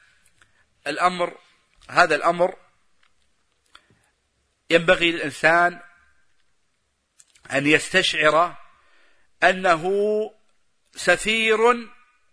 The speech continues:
عن هذا الدين. والنبي صلى الله عليه وسلم دخل اليهودي الغلام في الإسلام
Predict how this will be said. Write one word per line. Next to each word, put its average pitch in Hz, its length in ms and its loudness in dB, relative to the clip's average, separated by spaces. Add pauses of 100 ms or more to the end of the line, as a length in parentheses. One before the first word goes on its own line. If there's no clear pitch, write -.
(180)
عن 156 140 2
هذا 156 200 4
الدين. 139 460 -6 (1200)
والنبي 214 460 0
صلى 214 200 0
الله 220 140 2
عليه 196 120 0
وسلم 226 520 0 (460)
دخل 226 380 -2
اليهودي 208 800 -2 (680)
الغلام 185 640 0 (500)
في 185 120 -4
الإسلام 247 720 0